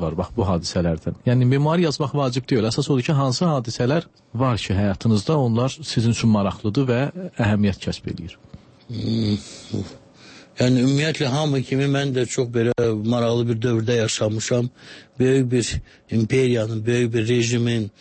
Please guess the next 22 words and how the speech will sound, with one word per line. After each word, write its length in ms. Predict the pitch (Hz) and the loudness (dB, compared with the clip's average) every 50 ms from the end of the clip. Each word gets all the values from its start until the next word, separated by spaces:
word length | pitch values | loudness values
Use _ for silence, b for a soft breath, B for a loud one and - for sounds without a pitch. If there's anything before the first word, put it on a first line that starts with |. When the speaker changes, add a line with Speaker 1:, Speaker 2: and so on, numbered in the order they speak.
| B B B B B _ _ - - | B B B B B _ _ -12 -8
Speaker 2:
hmm, 500 | 98 98 101 101 104 104 107 107 110 110 | -4 -2 0 2 2 2 2 2 2 2
dağılmasının 840 | 113 107 110 117 110 110 113 113 107 - - 113 117 120 123 120 104 - - _ B B B B B B B B - | 0 0 0 0 0 2 0 0 -2 -2 0 0 0 2 0 0 -2 -4 -8 _ B B B B B B B B -2
gənc 300 | 131 123 123 117 107 117 | 0 0 0 0 0 0
yaşlarımızda, 760 | 110 101 - - 107 107 104 107 110 110 104 - - 107 107 120 127 - - _ _ b b b b b b b _ _ | 0 0 0 -2 0 0 0 0 -2 -2 -4 -2 0 0 2 2 0 -2 -6 _ _ b b b b b b b _ _
ə, 80 | - 98 101 98 98 98 98 98 | -8 -6 -4 -4 -2 -2 -2 0
belə 220 | 107 113 113 110 104 92 | 0 2 2 0 0 -2
deyək 200 | 95 87 - 113 120 | -2 -4 -4 -2 -4
də, 100 | 139 131 113 | -4 -4 -2
gənc 320 | 127 120 110 110 110 - 110 | -2 -2 -2 -2 -2 -4 -4
olmasa 400 | 107 104 104 107 - - 117 123 | -2 -2 -2 -2 -2 -2 -2 0
da, 80 | - | 2
yəni 220 | 139 123 110 104 107 | 2 2 0 0 0
otuz 500 | 104 110 113 107 135 127 107 - - - - - | -2 -2 0 0 0 0 0 -2 -8 -14 -14 -14
yaşlarımız 640 | 87 87 - - - - 110 110 113 120 117 104 104 | -10 -10 -10 -6 -4 0 0 2 2 2 2 2 0
olanda 340 | 104 104 101 101 101 113 120 | 0 0 0 0 0 0 0
belə, 340 | 120 110 95 101 107 104 101 - B B B B B B B B B B _ - | 0 0 0 2 2 0 -2 -4 B B B B B B B B B B _ -2
belə 200 | 107 113 117 110 101 | 0 2 2 0 -2
bir 160 | 101 - - - - - B B B B B B B B B B B - | -4 -6 -6 -8 -10 -12 B B B B B B B B B B B -4
artıq 480 | 87 101 - - - - 120 110 - B B B B B B B B B - | -2 -2 -2 -2 0 0 0 0 -2 B B B B B B B B B -12
kifayət 400 | - - - 117 113 113 107 110 | -6 -2 0 2 2 2 0 0
qədər 200 | 101 107 107 - - | 0 0 -2 -4 -6
püxtələşmiş 640 | - - - 117 113 113 104 - - - 123 120 | -12 -6 -2 0 0 0 0 -2 -2 -2 -2 -2